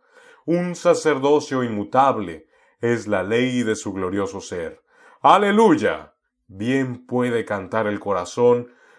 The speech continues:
cuando en medio de la fluctuación del cambio de la tierra, al fin toca la roca primitiva del propósito eterno de Dios.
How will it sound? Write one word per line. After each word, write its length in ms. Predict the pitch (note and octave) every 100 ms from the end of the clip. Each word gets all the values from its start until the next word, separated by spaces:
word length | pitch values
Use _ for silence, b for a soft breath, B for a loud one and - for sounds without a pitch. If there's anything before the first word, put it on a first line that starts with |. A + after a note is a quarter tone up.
| B
cuando 300 | - D3 C#3+
en 120 | C3 B2+
medio 300 | D#3+ F#3 F#3
de 120 | F3
la 120 | D#3
fluctuación 1000 | D3 C#3 C3+ - A#2 - D3+ D#3 C3 G#2+
del 240 | G2+ F2+
cambio 500 | - A2 C3 C3+ B2
de 100 | G#2+
la 140 | F#2+ F#2
tierra, 600 | C3+ C#3 C3+ C3+ B2+ b b b b
al 240 | G2+ F#2 F2
fin 580 | - B2+ B2+ B2 - -
toca 360 | C3 A#2+ C3+
la 160 | A#2+ G#2+
roca 400 | G#2 C#3 C#3 C3
primitiva 640 | C#3 B2 G#2+ - C#3+ C3+ B2+
del 240 | A2+ -
propósito 920 | G#2 G2 - D3 D#3 - D3+ D#3+ D#3
eterno 640 | B2 - A2+ A2 G#2+ G#2+ G#2
de 120 | G2
Dios. 600 | F#2+ F2 - - - _